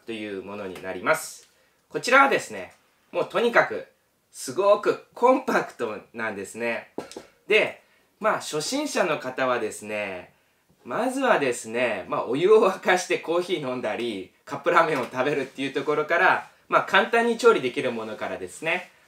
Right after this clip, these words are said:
あの、やられたらいいんじゃないかなと思うんですが、こちらはですね、このような感じでコンパクトですし、こういうガスはですね、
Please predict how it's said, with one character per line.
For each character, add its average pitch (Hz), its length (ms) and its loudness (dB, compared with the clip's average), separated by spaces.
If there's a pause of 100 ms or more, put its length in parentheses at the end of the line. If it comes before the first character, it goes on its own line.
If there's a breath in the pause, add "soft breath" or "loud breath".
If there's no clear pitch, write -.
あ 120 160 -4
の、 113 280 -6
や 123 140 0
ら 127 120 2
れ 127 100 0
た 123 140 -2
ら 117 80 -2
い 123 60 -4
い - 20 -4
ん 123 80 -6
じ 120 80 -4
ゃ 110 60 -4
な 110 100 -4
い 107 80 -8
か 104 100 -8
な 113 200 -4
と 110 100 -8
思 110 160 -6
う 113 60 -4
ん - 20 -10
で 95 80 -6
す 104 160 -12
が、 123 380 0 (240 soft breath)
こ 175 140 -2
ち 214 100 -6
ら 233 80 4
は 247 120 6
で - 80 -2
す - 120 -12
ね、 98 360 -8
こ 151 120 -6
の 160 80 -4
よ 165 80 -2
う 165 40 -2
な - 120 -2
感 110 240 -6
じ 104 80 -10
で 107 100 -4
コ 151 160 -4
ン 143 60 -6
パ - 140 -2
ク - 100 -16
ト 98 100 -14
で 90 140 -10
す - 120 -20
し、 156 320 -6
こ 202 100 -2
う 190 40 4
い 214 80 0
う 196 80 0
ガ 220 140 4
ス - 100 -6
は 120 140 -2
で - 100 -10
す - 120 -20
ね、 92 240 -10